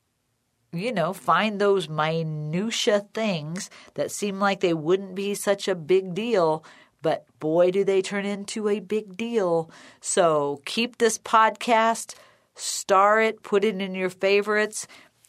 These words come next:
and pay attention when your person is struggling. The things I talked about today are things I have been dealing with my clients with for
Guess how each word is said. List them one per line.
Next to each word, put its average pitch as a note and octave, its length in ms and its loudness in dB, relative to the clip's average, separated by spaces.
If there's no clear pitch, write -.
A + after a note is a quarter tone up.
and E3 440 -2
pay G3 220 0
attention G3+ 720 -4
when E3 180 -4
your D#3+ 120 -4
person E3+ 360 -6
is F#3+ 120 -6
struggling. E3 680 -4
The D#3+ 100 -6
things E3+ 320 -4
I F#3+ 80 4
talked F#3 300 0
about F#3 220 2
today G3+ 340 2
are - 160 2
things F3+ 320 -6
I F3 160 -2
have E3+ 180 0
been E3 180 -6
dealing E3+ 340 -8
with F3 180 -6
my D#3+ 120 -4
clients F3+ 640 -4
with F#3+ 320 0
for D3+ 560 0